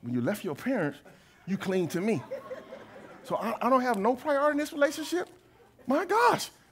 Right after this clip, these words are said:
man, get some flexibility. Get some flexibility in the relationship. So, so guys, you know,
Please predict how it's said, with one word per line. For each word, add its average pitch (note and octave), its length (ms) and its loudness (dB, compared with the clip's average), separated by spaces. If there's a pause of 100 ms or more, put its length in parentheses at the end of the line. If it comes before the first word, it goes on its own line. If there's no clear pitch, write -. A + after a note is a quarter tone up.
man, A4 240 8
get C#5 140 8
some A#4 140 4
flexibility. A#4+ 720 8 (2250)
Get C5 100 6
some C5 140 4
flexibility A#4 520 8
in G#4 80 8
the F#4+ 60 4
relationship. E4+ 640 6 (1000)
So, E3+ 160 -8
so E3 160 -2
guys, F#3+ 380 4
you G#3+ 120 -2
know, G#3 180 4